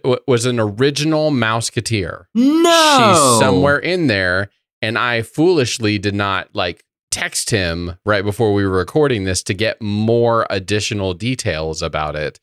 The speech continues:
Speaker 1: But yeah, she's some, she's one of the girls in, in the cast, that original cast, and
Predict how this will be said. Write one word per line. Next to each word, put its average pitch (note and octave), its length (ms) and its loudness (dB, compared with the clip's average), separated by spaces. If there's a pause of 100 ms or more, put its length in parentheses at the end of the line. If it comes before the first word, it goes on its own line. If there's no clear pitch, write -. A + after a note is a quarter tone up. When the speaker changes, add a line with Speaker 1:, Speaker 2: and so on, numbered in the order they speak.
(500)
Speaker 1:
But G#2+ 100 0
yeah, D3 260 -2
she's C3 400 -2
some, C3 380 -2
she's A#2 260 -2
one A#2+ 200 0
of A#2 40 0
the A2 80 0
girls G#2+ 300 0
in, G#2+ 300 -4
in G#2+ 180 -2
the G2+ 80 -2
cast, G#2+ 680 -4
that G2+ 140 0
original G2+ 380 -4
cast, A#2 500 -4 (640)
and G#2 480 -2